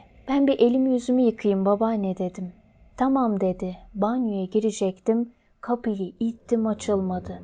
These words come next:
Arkasına bir şey düşmüş sanki. "Babaanne kapı açılmıyor. Bir şey mi düşmüş arkaya?" dedim. Ses gelmedi. Kapıyı tüm gücümle ittim. O arkadaki şey hareket etti ve kapı açıldı.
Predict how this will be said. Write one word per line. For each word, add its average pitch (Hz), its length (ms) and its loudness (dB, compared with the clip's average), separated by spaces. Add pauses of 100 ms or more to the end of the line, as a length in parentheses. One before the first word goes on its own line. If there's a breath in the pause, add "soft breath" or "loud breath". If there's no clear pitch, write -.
(380)
Arkasına 254 600 0
bir 254 40 0
şey 262 280 0
düşmüş 214 420 -2
sanki. 190 600 -4 (200)
"Babaanne 262 440 2
kapı 247 240 4
açılmıyor. 247 760 4 (260)
Bir 220 80 4
şey 359 240 2
mi 339 100 2
düşmüş 233 400 0
arkaya?" 202 520 4
dedim. 185 340 -4 (380)
Ses - 360 -8
gelmedi. 196 640 -2 (400)
Kapıyı 269 460 -2
tüm 277 300 0
gücümle 226 480 0
ittim. 208 520 -6 (180)
O 233 200 0
arkadaki 226 640 -2
şey 226 240 2
hareket 220 540 -2
etti 190 440 -4 (440)
ve 196 140 -4
kapı 208 280 0
açıldı. 190 640 -2